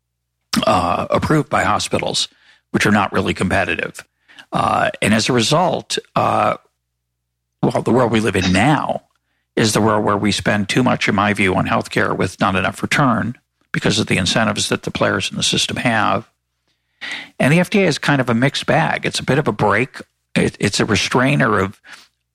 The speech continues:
unneeded, unnecessary, not sufficiently good, uh, interventions. It's not very good at that, but it does do that a little bit. But as a result, of course, it,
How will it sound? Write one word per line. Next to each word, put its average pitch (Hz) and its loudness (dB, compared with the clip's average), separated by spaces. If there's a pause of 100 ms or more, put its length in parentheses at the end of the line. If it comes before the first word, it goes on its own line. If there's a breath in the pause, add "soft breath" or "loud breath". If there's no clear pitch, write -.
unneeded, 110 2
unnecessary, 101 2
not 101 -2
sufficiently 107 0
good, 98 0 (680 loud breath)
uh, - 0 (220)
interventions. 95 2
It's - -2
not 151 2
very 101 0
good 98 2
at 98 -2
that, - -4 (120)
but 104 0
it 98 -4
does 117 2
do 104 0
that 98 0
a - -4
little 104 -2
bit. 98 -2 (760 loud breath)
But 123 0
as 113 2
a 135 2
result, 135 0
of 110 -6
course, - -2
it, 120 -2